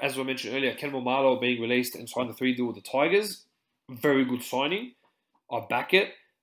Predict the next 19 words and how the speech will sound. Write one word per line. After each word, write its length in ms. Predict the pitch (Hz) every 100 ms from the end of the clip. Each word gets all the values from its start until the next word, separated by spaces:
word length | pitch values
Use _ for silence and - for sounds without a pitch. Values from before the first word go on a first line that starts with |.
| _
Um, 220 | 117 117 117
and 100 | 117
I 40 |
really 280 | 117 131 123
hope 220 | 131 120
he 60 | 117
plays 260 | 127 117
some 80 | 110
wonderful 280 | 117 113 110
football 300 | - 123 135
there 220 | 143 135
and 80 | 110
brings 220 | 117 110
some 160 | 120 98
success 320 | - 113 -
to 100 | 98
the 60 | -
club. 320 | 147 190 - - _ _ _ _ _ _
Um, 400 | 123 123 123 113